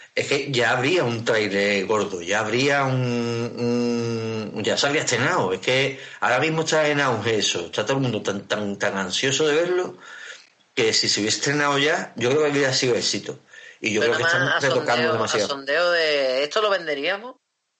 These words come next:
Speaker 1: Exacto, sí, sí, es que eso, es que, y vamos a ver, ¿eh? Porque yo, yo,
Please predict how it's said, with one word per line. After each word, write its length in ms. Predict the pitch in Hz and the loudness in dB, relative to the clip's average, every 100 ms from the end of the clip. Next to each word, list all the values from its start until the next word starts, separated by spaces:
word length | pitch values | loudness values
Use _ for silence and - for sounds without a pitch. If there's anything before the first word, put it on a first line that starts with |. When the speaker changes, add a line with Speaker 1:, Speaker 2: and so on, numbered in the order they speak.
| _ - | _ -6
Speaker 1:
Exacto, 560 | - 110 127 - 117 | -2 0 0 0 -2
sí, 180 | - 113 | 0 0
sí, 220 | 113 127 | 0 0
es 80 | 113 | 0
que 220 | 135 131 | 2 2
eso, 220 | 139 - | 2 0
es 80 | 101 | 0
que, 720 | 104 127 135 135 135 127 127 117 | 0 2 2 2 2 2 0 0
y 180 | 123 113 | 0 0
vamos 240 | 101 120 | 0 0
a 80 | 135 | 2
ver, 220 | 160 120 | 2 2
¿eh? 140 | 135 135 | 0 -2
Porque 340 | 113 110 104 | -2 0 0
yo, 360 | 104 143 - - | 0 0 0 -6
yo, 500 | 110 104 139 98 - | -8 -2 0 -2 -8